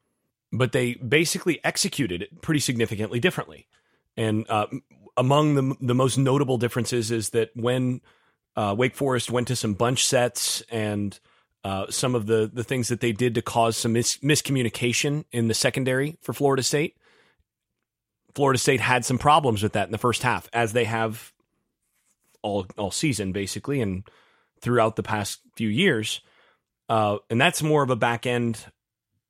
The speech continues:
situation in terms of what you're doing in terms of coaching your defensive backs and all that. That's something that you can definitely criticize, but they basically cleaned up some of their communication there, and they, they got a bead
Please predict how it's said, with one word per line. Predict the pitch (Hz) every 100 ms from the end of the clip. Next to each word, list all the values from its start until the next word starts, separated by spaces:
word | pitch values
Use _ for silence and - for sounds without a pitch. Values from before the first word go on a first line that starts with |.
| _
situation | - 131 - 117 104 - 107
in | 104
terms | 107 110 107
of | 107 101
what | 113
you're | 110
doing | 98 113 107
in | 104
terms | 98 117 98
of |
coaching | - 117 -
your | 104
defensive | 92 104 95 90
backs | 104 120 117 -
and |
all | 113 107
that. | 107 107 _ _ _ _ _ _ _
That's | 98 127 175
something | - 165 - 135
that |
you | 120
can | 113 107
definitely | 123 - 120
criticize, | 98 202 190 - 104 95 - - _ _ _ _ _ _ _ _ -
but | 107 127 127 _ _ _
they | 143 151
basically | 180 165 165 147
cleaned | - 165 156
up | 131 127 - - _ _ -
some | - 139
of |
their | 123
communication | 117 117 107 - 160 - 147
there, | 139 135
and | 113
they, | 127 127
they | 131
got | 120 139
a | 147
bead | 110 127 131